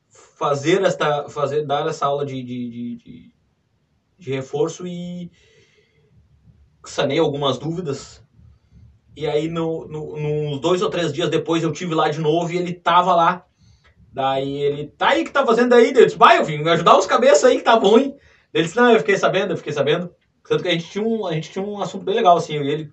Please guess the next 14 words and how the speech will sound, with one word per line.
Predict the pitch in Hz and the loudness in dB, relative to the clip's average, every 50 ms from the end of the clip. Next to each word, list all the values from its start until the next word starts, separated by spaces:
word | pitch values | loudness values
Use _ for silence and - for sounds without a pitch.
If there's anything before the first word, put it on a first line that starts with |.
| _ | _
uma | 143 139 139 | -12 -12 -8
conversa. | 143 139 147 147 - - - - - - _ _ - | -4 -2 -2 -2 -4 -6 -14 -18 -20 -20 _ _ -2
Ah, | - | 0
a | 170 | 0
gente | 156 160 165 | 0 0 0
teve | - 214 220 208 | 4 6 6 6
até | - 190 | 4 0
uma, | 185 190 | 0 2
uma | 196 185 165 156 147 139 156 160 | 2 2 2 0 -2 -2 -2 -4
discussão | 151 - - 147 - 156 | -4 -6 -12 -6 -4 -4
no | 156 151 | -4 -4
Tuiuti, | 156 143 135 - - 160 180 | -6 -8 -10 -8 -4 -4 -4
mas | 196 202 202 196 190 180 | -2 0 0 0 0 0
é, | 196 190 185 180 185 180 170 - | 0 0 0 0 0 0 -2 -4